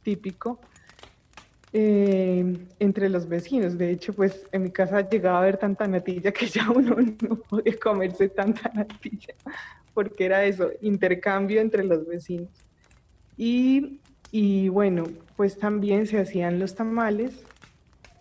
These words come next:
pero los tamales son ya para la, para la novena, el, el día de la novena, el siete de velitas o, o el dieciséis de diciembre.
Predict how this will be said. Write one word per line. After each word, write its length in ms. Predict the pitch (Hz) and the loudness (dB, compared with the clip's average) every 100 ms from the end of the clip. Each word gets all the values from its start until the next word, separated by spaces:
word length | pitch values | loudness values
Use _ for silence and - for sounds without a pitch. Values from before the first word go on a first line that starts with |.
| _ _ _ - | _ _ _ -2
pero 180 | 190 190 | 0 2
los 200 | 190 - | 0 0
tamales 420 | 190 185 190 208 | -2 0 0 0
son 200 | 220 214 | 0 2
ya 280 | 208 202 - | 2 0 -4
para 160 | 208 | -2
la, 160 | 190 180 - | -2 -4 -8
para 440 | - 180 180 180 - - - | -6 -4 -4 -6 -10 -16 -8
la 200 | 180 180 | -2 -2
novena, 520 | 175 190 190 180 175 | 0 -2 -2 -2 -4
el, 240 | 175 180 - _ _ | -6 -8 -14 _ _
el 140 | 190 185 | -6 0
día 200 | 190 185 | 2 2
de 60 | |
la 140 | 202 185 | 0 -2
novena, 520 | 175 175 214 220 226 | -2 -2 -4 -4 -4
el 240 | - 180 | -6 -8
siete 1000 | 180 196 180 185 196 190 196 196 190 196 | -6 -2 -2 -2 -2 0 0 0 0 -2
de 140 | 185 180 | 0 -2
velitas 760 | 175 180 208 - 208 220 - _ _ _ _ _ - _ - _ _ _ - | -2 -4 -6 -6 -8 -8 -18 _ _ _ _ _ -20 _ -20 _ _ _ -6
o, 720 | 180 185 180 175 170 170 175 - | -2 0 0 -2 -4 -4 -8 -8
o 220 | - 180 | -4 -2
el 100 | 185 | -2
dieciséis 560 | 175 190 185 - 175 165 | -2 -6 -6 -6 -6 -4
de 100 | 180 | -6
diciembre. 560 | 185 180 185 180 175 | -6 -8 -10 -10 -14